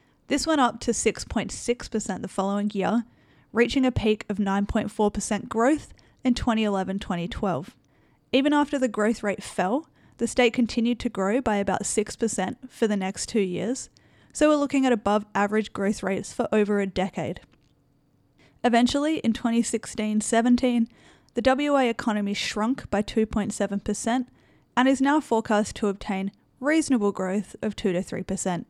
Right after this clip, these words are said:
in the coming years. Again, I emphasize this kind of growth is great, but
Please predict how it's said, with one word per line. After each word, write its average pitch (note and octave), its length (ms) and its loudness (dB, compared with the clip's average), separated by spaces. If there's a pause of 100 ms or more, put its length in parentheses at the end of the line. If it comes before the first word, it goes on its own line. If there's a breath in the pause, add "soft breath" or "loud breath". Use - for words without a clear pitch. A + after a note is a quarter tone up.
(120)
in G#3 120 0
the G3+ 80 -6
coming G3 300 -4
years. - 480 -4 (880 soft breath)
Again, A3+ 460 4
I B3+ 120 6
emphasize D4 720 4
this C4 220 -2
kind C4 220 2
of A3+ 120 0
growth G#3 260 0
is F#3+ 140 -2
great, G#3 600 -2 (400 soft breath)
but A#3+ 220 6